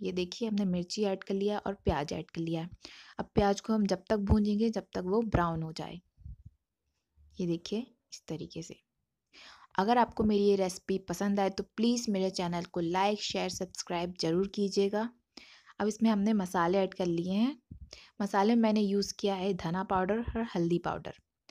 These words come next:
और आप चाहें तो मिर्ची पाउडर भी यूज़ कर सकते हैं। आप अपने तीखे के हिसाब से इसमें आप मिर्ची डाल सकते हैं। ये देखिए, अब इसमें हम डालेंगे जो हमने भरते को कट किया हुआ था, वो भरता डालेंगे।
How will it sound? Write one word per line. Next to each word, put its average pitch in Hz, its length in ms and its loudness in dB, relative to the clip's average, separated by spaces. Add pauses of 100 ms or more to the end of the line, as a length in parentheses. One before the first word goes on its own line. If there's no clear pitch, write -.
(380)
और 202 160 0
आप 196 180 2
चाहें 208 200 0
तो 214 120 0
मिर्ची 185 260 -2
पाउडर 202 280 2
भी 208 140 0
यूज़ 208 260 2
कर 208 140 -2
सकते 208 320 -6
हैं। 240 200 2
आप 196 180 -2
अपने 233 220 0
तीखे 202 320 -2
के 202 120 -2
हिसाब 190 300 -4
से 247 240 -4 (240)
इसमें 196 220 -4
आप 180 180 -4
मिर्ची 180 260 -4
डाल 165 220 0
सकते - 340 -12
हैं। 160 120 -12 (580)
ये 190 120 2
देखिए, 196 440 0 (1040)
अब 208 140 2
इसमें 233 260 2
हम 269 140 4
डालेंगे 196 360 2
जो 202 140 -4
हमने 185 220 0
भरते 180 300 0
को 208 120 0
कट 202 280 -2
किया 226 200 0
हुआ 180 240 0
था, 190 160 -4 (200)
वो 208 100 2
भरता 185 380 2
डालेंगे। 202 440 0